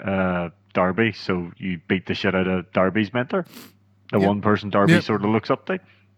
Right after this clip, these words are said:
Speaker 2: Yep, definitely. Um, then we have, uh, Tony Schiavone backstage again <laughs> with
Speaker 1: <laughs>
Speaker 2: Anna Jay. Uh, Britt Baker interrupts,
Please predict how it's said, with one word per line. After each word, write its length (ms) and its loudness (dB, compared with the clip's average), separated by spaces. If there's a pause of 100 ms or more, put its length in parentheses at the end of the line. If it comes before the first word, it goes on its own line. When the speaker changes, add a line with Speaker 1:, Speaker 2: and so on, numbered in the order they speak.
(600)
Speaker 2:
Yep, 160 -4 (180)
definitely. 460 -10 (720)
Um, 600 -4 (800)
then 100 -8
we 80 -2
have, 140 -2
uh, 480 -2 (180)
Tony 240 0
Schiavone 360 -2
backstage 500 -6
again 460 0 (500)
<laughs> 540 -20
with 260 -4 (240)
Speaker 1:
<laughs> 140 -14
Speaker 2:
Anna 320 -4
Jay. 420 -4 (1120)
Uh, 300 -2 (440)
Britt 200 -6
Baker 320 -4
interrupts, 760 -4